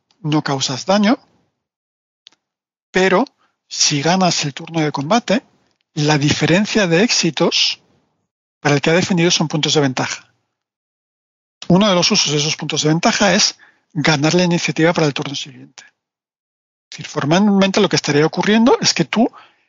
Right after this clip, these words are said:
te defiendes para estudiar a tu oponente e intentar ganar una posición que te permita pegarle mejor el turno siguiente. Simplemente puedes convertir los puntos, de hecho los puntos de ventaja están abajo,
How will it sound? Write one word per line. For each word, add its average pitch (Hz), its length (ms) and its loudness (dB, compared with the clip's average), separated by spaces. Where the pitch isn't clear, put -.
te 156 120 2
defiendes 170 540 2
para 131 220 -2
estudiar 139 340 -4
a 151 60 2
tu 180 100 -4
oponente 196 460 0
e 208 40 2
intentar 151 600 0
ganar 147 480 0
una 160 160 2
posición 175 600 -2
que 151 120 -2
te 143 120 -4
permita 151 460 -2
pegarle 147 420 0
mejor 147 240 -2
el 147 80 0
turno 135 240 -8
siguiente. 120 520 -16
Simplemente 165 720 0
puedes 165 280 0
convertir 160 540 -2
los 147 200 -12
puntos, 175 300 -2
de 156 100 -4
hecho - 140 -2
los 147 100 -2
puntos - 200 -2
de 175 60 -2
ventaja 160 200 -4
están 143 200 -2
abajo, 139 420 -2